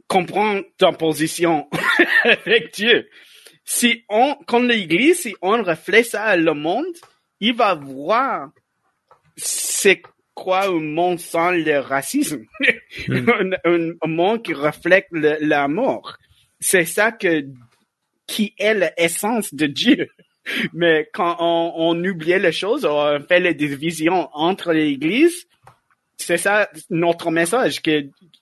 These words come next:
Speaker 1: c'est pas important à Dieu pour le, le monde. On peut faire les divisions. Et, et il dit, si, si l'Église ne peut pas le faire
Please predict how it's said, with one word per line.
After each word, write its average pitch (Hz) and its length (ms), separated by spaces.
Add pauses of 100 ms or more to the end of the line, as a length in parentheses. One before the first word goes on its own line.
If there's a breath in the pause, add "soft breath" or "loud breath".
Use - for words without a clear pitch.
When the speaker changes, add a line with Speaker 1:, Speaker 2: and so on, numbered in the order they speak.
(160)
Speaker 1:
c'est 151 260
pas 151 180
important 143 460
à 131 100
Dieu 131 300 (340)
pour 151 140
le, 139 240
le 135 160
monde. 120 360 (260)
On 147 160
peut 160 160
faire 170 200
les 151 140
divisions. 131 580 (400 loud breath)
Et, 139 240 (140)
et 165 140 (520 soft breath)
il 185 200
dit, 180 180
si, 180 300
si 190 240
l'Église 180 460
ne 226 80
peut 254 140
pas 240 140
le 202 140
faire 269 460